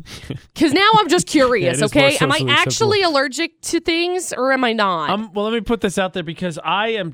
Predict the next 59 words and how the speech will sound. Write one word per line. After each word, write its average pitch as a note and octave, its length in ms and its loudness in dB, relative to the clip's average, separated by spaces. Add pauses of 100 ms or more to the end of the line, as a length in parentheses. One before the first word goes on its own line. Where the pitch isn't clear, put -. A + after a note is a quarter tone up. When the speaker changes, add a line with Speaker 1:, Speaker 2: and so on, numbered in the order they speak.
Speaker 1:
technically, F3 540 -4
'cause C#3 140 -6
I've D#3 160 -2
done E3 160 -4
the E3 120 -4
allergy D3+ 260 -6
test, C3+ 280 -8
not D3 200 -4
allergic E3+ 340 -6
to D3+ 60 -4
anything D3+ 260 -6
except, C#3+ 380 -10
I C3+ 60 -8
think, C#3 180 -10
a C3+ 60 -6
certain D#3+ 420 -12
kind D#3 260 -6
of C3 100 -6
mold. C3+ 400 -6
I B2 140 -6
don't A2 160 -8
know. A2 240 -8
It's B2 140 -14
nothing C#3 240 -8
important A#2 440 -8
'cause G#2+ 140 -12
I A#2 80 -6
don't A2 160 -8
know A2 140 -4
what G#2+ 120 -4
it G#2 80 -6
is. G#2 360 -6 (680)
But, G3 180 2
Speaker 2:
Right, B3 160 2
Speaker 1:
like, F#3+ 180 2
if F3+ 120 0
Speaker 2:
you're - 80 4
Speaker 1:
I'm G#3+ 160 2
ar-, C4 80 4
Speaker 2:
correct. B3+ 500 0
Speaker 1:
if F3+ 180 -2
I'm G#3 220 0
around F#3 580 -2
pets E3 320 2
for G3+ 140 -4
a G3+ 60 -2
long G3+ 280 -4
time, G3+ 320 -2
it E3 220 -4
really D#3+ 420 -2
bothers C#3+ 400 -2
my, C3 100 -6
like, B2 160 -8
my A#2 140 -6
eyes D#3 280 -2
get D#3 140 -8
scratchy D#3+ 460 -4
and D3+ 100 -6
watery. D3+ 580 -4